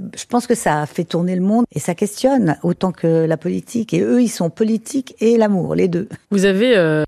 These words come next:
Speaker 2: jamais cessé d'aimer le cinéma. Ça, c'est vraiment, euh, ce qui vous tient à cœur. Pourtant, vous avez commencé comme comédienne, mais rapidement, ça ne vous amusait plus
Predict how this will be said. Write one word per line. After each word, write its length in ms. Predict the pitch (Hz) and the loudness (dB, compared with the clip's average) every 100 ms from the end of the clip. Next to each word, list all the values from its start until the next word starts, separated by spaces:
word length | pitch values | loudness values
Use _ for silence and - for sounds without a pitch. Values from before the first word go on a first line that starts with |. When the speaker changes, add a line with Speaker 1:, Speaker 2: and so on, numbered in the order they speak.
| - | -2
Speaker 2:
jamais 260 | 160 208 | 0 2
cessé 320 | 247 185 - | 2 0 0
d'aimer 260 | 185 170 170 | 2 2 2
le 60 | 175 | 0
cinéma. 460 | - 151 143 156 - _ | -2 -2 -4 -6 -10 _
Ça, 140 | - 165 | -6 -4
c'est 140 | - | -2
vraiment, 460 | 147 147 170 185 156 | -2 0 0 0 -2
euh, 280 | 147 143 143 | -4 -4 -6
ce 80 | |
qui 120 | - 151 | -6 -6
vous 120 | 143 | -6
tient 200 | - 160 | -4 -4
à 80 | 147 | 0
cœur. 140 | 233 | -2
Pourtant, 180 | - 240 | 0 0
vous 100 | 185 | 2
avez 80 | 151 | 2
commencé 340 | 156 156 208 | 0 0 0
comme 220 | 175 156 | 0 -2
comédienne, 500 | - 170 165 160 208 233 | 0 0 0 -2 -2 -2
mais 160 | 151 | -2
rapidement, 360 | 151 175 185 247 | -2 -2 0 0
ça 160 | - | 0
ne 60 | 175 | -2
vous 140 | 160 | 0
amusait 320 | 156 170 165 165 | 0 0 -2 -4
plus 240 | - 202 | -4 -6